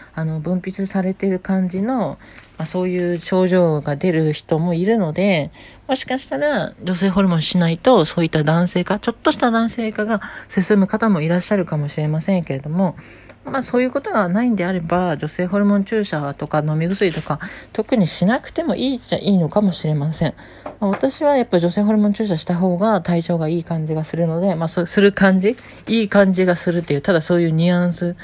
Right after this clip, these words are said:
的な問題なんですけど、まあ、あと、あれですね、あの、女性ホルモン注射した方が、え-、エロい、エロさが出る、この、なんだろう、この、自分の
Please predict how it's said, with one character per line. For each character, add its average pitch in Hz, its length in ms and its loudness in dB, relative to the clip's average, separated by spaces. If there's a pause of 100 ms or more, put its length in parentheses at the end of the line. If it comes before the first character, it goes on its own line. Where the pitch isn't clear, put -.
(340)
的 196 220 0
な 185 100 4
問 170 220 2
題 165 120 2
な 151 80 0
ん 139 60 -4
で - 80 -10
す - 80 -18
け - 80 -14
ど、 190 220 2 (500)
ま 214 220 2
あ、 - 20 -2
あ - 60 0
と、 156 320 6
あ 147 80 2
れ 196 40 2
で 226 120 2
す 185 100 -4
ね、 156 220 -2
あ 170 120 0
の、 143 500 0
女 190 100 -4
性 233 160 -2
ホ 220 120 0
ル 254 60 2
モ 254 120 2
ン 247 40 0
注 254 140 -2
射 226 100 0
し - 80 -6
た 185 100 -4
方 175 260 2
が、 165 260 -2
え-、 185 260 2
エ 185 100 4
ロ 285 160 8
い、 - 220 -2 (520)
エ 185 100 2
ロ 233 120 2
さ 247 140 0
が 226 100 0
出 214 120 2
る、 - 260 -4
こ 151 140 -2
の、 143 100 -4
な 147 140 -6
ん - 40 -10
だ - 120 -8
ろ - 80 -14
う、 - 100 -20
こ 160 60 -2
の、 143 160 -2 (720)
自 185 160 0
分 262 160 2
の 233 180 0